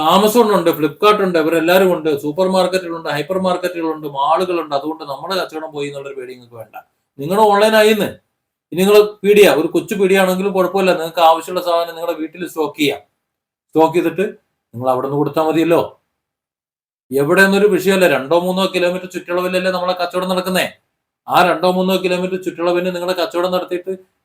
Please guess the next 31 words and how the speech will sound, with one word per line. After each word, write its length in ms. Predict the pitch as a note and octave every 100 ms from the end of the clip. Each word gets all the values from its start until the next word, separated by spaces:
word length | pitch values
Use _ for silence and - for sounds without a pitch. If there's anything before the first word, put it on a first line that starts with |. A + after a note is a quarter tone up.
| _
നിങ്ങൾക്ക് 300 | C#3+ D#3+ -
കാശുണ്ടാക്കാന്നേ. 760 | F3+ E3+ F#3+ G3+ G3 F#3+ F3 - _ _ _ _ _ _ _ _ _
അതിനുവേണ്ടി 320 | B2+ D#3 F3+ F#3
സ്പെഷ്യൽ 440 | F#3 E3+ - F#3+
ആപ്പ് 160 | F3+ F#3
ഒന്നും 140 | F#3
ഉണ്ടാക്കണ്ട. 360 | F#3 F3 - A#2 - _ _ -
വേറൊരു 220 | D3+ G3
ഗുണം 220 | G#3+ G#3
എന്താണെന്നറിയോ? 540 | F#3+ F#3 D#3 A#2+ F2+ - _ _ _
നിങ്ങൾ 220 | C#3 F3+ G#3+
അങ്ങാടിയിൽ 500 | F#3 F#3+ G3 G#3 G3
ഒരു 260 | G3+ G#3 D#3
അമ്പത് 380 | D#3 G3+ G#3+
പീടികകൾ 360 | F#3 F3 F#3 F3+
ഉണ്ടെന്നുണ്ടെങ്കിൽ 440 | F3 E3 E3 E3+
ഈ 40 | E3+
അൻപത് 380 | D3+ D3+ F#3+ G3+
പീടികയ്ക്കും 500 | F#3 E3 D#3 E3+ -
ഈ 100 | D3+
ജി 220 | D3 D3+
ആപ്പ് 240 | D#3+ D#3 D#3+
ഒരൊറ്റ 300 | C3+ B2+ F3
ആപ്പ് 200 | D#3 D3+
ഇൻസ്റ്റാൾ 240 | C3+ C3+
ചെയ്താൽ 200 | C3+ C3
മതി. 200 | A#2 F2 _ _ _
അൻപത് 400 | C3+ E3 F#3 G#3+
പേർക്കും 400 | G3+ E3+ D3+ -
ആപ്ലിക്കേഷൻ 460 | C#3+ D3 C#3+ C#3 C3+
ആയി. 120 | G2